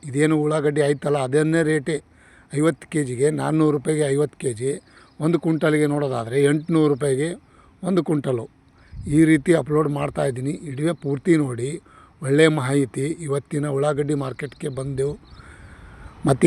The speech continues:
ಇನ್ನೊಂದು ಕ್ವಾಲಿಟಿ, ನೀವು ನೋಡ್ತಾ ಇರುವಂಥ ಉಳ್ಳಾಗಡ್ಡಿಗೆ ಐವತ್ತು ಕೆ ಜಿಗೆ ಐದುನೂರ ಇಪ್ಪತ್ತು ರೂಪಾಯಿಗೆ ಐವತ್ತು ಕೆ ಜಿ. ಮತ್ತು ಒಂದು ಕ್ವಿಂಟಲ್ ಲೆಕ್ಕ ನೋಡೋದಾದರೆ ನೂರು ಕೆ ಜಿಗೆ ಒಂದು ಸಾವಿರದ ನಲವತ್ತು ರೂಪಾಯಿಗೆ ಒಂದು ಕ್ವಿಂಟಲು. ನೀವು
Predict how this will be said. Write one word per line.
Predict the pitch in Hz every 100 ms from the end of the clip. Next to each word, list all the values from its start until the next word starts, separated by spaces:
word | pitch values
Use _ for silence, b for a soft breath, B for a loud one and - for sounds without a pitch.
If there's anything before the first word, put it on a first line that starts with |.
| 151
ಇನ್ನೊಂದು | 160 170 165
ಕ್ವಾಲಿಟಿ, | 160 160 143 160 151
ನೀವು | 160 165
ನೋಡ್ತಾ | 156 147 175
ಇರುವಂಥ | 160 156 147 156
ಉಳ್ಳಾಗಡ್ಡಿಗೆ | 151 143 143 143 135 131 - - 143
ಐವತ್ತು | 156 170 -
ಕೆ | 175 156
ಜಿಗೆ | 139 131 156 170 - - - - - - - - - - -
ಐದುನೂರ | 151 170 170 180 165
ಇಪ್ಪತ್ತು | 139 180 165 156
ರೂಪಾಯಿಗೆ | 135 151 196 - -
ಐವತ್ತು | 160 170 -
ಕೆ | 139 120
ಜಿ. | 143 185 - - 139
ಮತ್ತು | 139 - 156 147
ಒಂದು | 151 151 -
ಕ್ವಿಂಟಲ್ | 156 185 175 165
ಲೆಕ್ಕ | - 165 156
ನೋಡೋದಾದರೆ | 151 143 120 131 147
ನೂರು | 151 156 156
ಕೆ | 139
ಜಿಗೆ | 120 123 151 - b b b - 160
ಒಂದು | 190 -
ಸಾವಿರದ | 165 165 151 156 156 123
ನಲವತ್ತು | 131 160 165 156
ರೂಪಾಯಿಗೆ | 139 147 139 143 131
ಒಂದು | 147 135
ಕ್ವಿಂಟಲು. | 139 156 117 - - b b b b 143
ನೀವು | 143